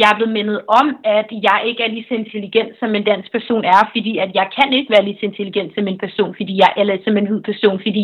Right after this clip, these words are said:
jeg ikke er hvid. Jeg er blevet mindet om, at jeg ikke hører til. Jeg har følt mig usikker i rigtig mange situationer, hvor jeg sådan er gået ned på en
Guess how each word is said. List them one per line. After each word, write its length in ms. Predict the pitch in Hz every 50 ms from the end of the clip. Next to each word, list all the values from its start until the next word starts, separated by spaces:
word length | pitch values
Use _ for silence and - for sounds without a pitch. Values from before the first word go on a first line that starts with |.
| 196
jeg 80 | 180 170 190
ikke 120 | 240 247 349
er 120 | 311 247 208
hvid. 180 | 202 190 180 - _ _ _ - - - _ _ -
Jeg 100 | 233 220 220
er 60 | 220
blevet 160 | 233 233 220 214
mindet 200 | 202 202 190 - - 226 269
om, 60 | 311 320 - -
at 240 | - 220 208 208 202 - _ _ _ - - -
jeg 180 | 202 214 202 196 202
ikke 160 | 226 - 269 254 240
hører 180 | 247 226 208 214 - -
til. 140 | 233 240 294 370 415 - - - _ -
Jeg 80 | 233 220
har 100 | 220 220 220
følt 160 | 254 226 220 208
mig 80 | 190 - 214
usikker 420 | 226 233 - - 339 302 285 277 277 285 285 -
i 40 | 240 226 220 220
rigtig 200 | 214 - 277 262 233
mange 160 | 214 226 240 - 254
situationer, 520 | 240 226 220 - - 277 247 202 214 220
hvor 120 | 220 214 214 208
jeg 80 | 208 202
sådan 200 | 202 - 247 - 208
er 100 | 196 196 220
gået 140 | 208 208 214 240
ned 80 | 254 240 247
på 60 | -
en 120 | 269 247